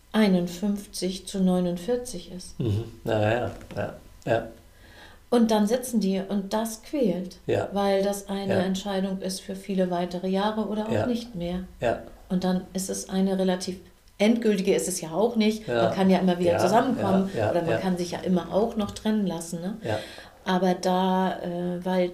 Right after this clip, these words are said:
Speaker 1: das so komplex ist, ist es so leidvoll.
Speaker 2: Ja, ja, genau. Also bei achtzig zwanzig ist es noch einigermaßen okay
Speaker 1: Ja.
Speaker 2: oder bei neunzig zehn, aber bei, also einundfünfzig neunundvierzig oder fünfundfünfzig fünfundvierzig, äh,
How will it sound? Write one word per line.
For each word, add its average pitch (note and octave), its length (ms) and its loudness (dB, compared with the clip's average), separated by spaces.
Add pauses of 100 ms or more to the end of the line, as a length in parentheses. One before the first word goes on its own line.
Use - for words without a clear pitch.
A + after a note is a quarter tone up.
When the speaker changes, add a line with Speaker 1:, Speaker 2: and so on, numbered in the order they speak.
Speaker 1:
das F#3 280 -2
so A3+ 140 -4
komplex G3 600 -10
ist, F#3+ 240 -8
ist F#3 120 -8
es D#3+ 140 -6
so E3+ 100 -10
leidvoll. G#3+ 460 -4 (640)
Speaker 2:
Ja, G#2+ 240 -2
ja, A2 220 -4 (120)
genau. A#2 220 4
Also G#2+ 180 6
bei A2+ 180 6
achtzig - 380 0
zwanzig B2 420 2
ist C#3+ 200 2
es A2+ 100 -4
noch B2 200 4
einigermaßen D3+ 580 2
okay D#3+ 260 8
Speaker 1:
Ja. D#3+ 60 12
Speaker 2:
oder A#2+ 160 10
bei A#2 160 6
neunzig B2 440 4
zehn, D3 340 4
aber C3 240 8
bei, B2 400 2 (420)
also A#2 320 2
einundfünfzig B2 560 0
neunundvierzig A#2+ 640 6
oder G#2 300 4
fünfundfünfzig A#2+ 640 0
fünfundvierzig, A2+ 760 2 (580)
äh, - 60 -14